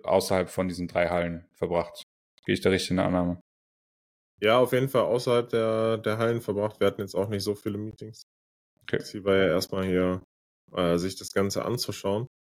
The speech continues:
Speaker 1: Ja.
Speaker 2: weil du, du kannst mit den Leu-, also die C S kann dir auch keiner beschreiben, ne, weil die ganze Stadt dreht einfach durch und du,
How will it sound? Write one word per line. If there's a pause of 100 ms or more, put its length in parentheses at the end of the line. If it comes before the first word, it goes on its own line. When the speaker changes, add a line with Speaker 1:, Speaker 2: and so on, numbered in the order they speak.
(260)
Speaker 1:
Ja.
Speaker 2:
weil
du, (880)
du
kannst
mit
den
Leu-,
also
die
C
S
kann
dir
auch
keiner
beschreiben, (160)
ne,
weil (260)
die
ganze
Stadt
dreht
einfach
durch
und
du,